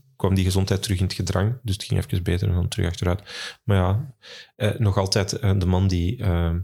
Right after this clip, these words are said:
de, de, ze hebben dat echt gedaan, hè. Dus de,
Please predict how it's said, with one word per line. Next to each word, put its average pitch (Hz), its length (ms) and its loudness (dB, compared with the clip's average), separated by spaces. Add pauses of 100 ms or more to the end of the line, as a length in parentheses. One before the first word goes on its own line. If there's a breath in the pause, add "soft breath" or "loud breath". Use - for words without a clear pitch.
(360 loud breath)
de, 95 480 0
de, 110 400 -4 (240)
ze 110 160 -4
hebben 113 160 2
dat - 100 -6
echt 123 160 0
gedaan, 98 400 2
hè. 110 80 4 (420 loud breath)
Dus 101 200 2
de, 101 520 0